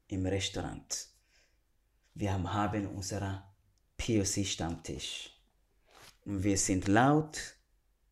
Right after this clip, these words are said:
wir beklagen uns, wir auch analysieren die Schweiz. Äh,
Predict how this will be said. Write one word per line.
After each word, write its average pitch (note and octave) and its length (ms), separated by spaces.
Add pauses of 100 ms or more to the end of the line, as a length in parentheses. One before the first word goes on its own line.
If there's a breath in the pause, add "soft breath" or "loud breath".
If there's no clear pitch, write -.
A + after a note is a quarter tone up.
(760)
wir G2 200
beklagen B2+ 560
uns, A#2 600 (420)
wir G#2+ 360
auch F#2+ 220
analysieren F#2 1000 (160)
die A#2 80
Schweiz. - 680 (1800)
Äh, G#2 340